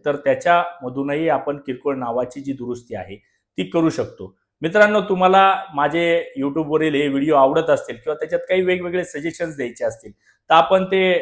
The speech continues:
कमेंट बॉक्समध्येही देऊ शकता. एवढीच आपल्याला या ठिकाणी विनंती करतो की आपण माझे चॅनेल अजूनही सबस्क्राईब केले नसेल,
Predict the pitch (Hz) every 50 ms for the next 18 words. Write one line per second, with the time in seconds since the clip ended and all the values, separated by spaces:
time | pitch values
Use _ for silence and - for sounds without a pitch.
0 | - - - 151 160 175 175 170 156 175 170 170 - - 165 160 160 175 180 185
1 | 175 185 180 - 156 143 - - 160 156 160 - - - _ _ _ _ _ _
2 | - 127 135 151 165 180 190 180 180 170 - 175 175 175 175 175 175 175 175 175
3 | 170 160 160 156 160 151 151 151 175 190 185 185 175 156 135 131 - 139 135 147
4 | 143 139 139 165 160 156 151 151 151 156 143 - 151 151 156 156 165 - 123 117
5 | 117 - 151 151 143 147 202 214 - - 156 - - - - 147 139 139 - _
6 | 135 143 170 165 143 123 - - 117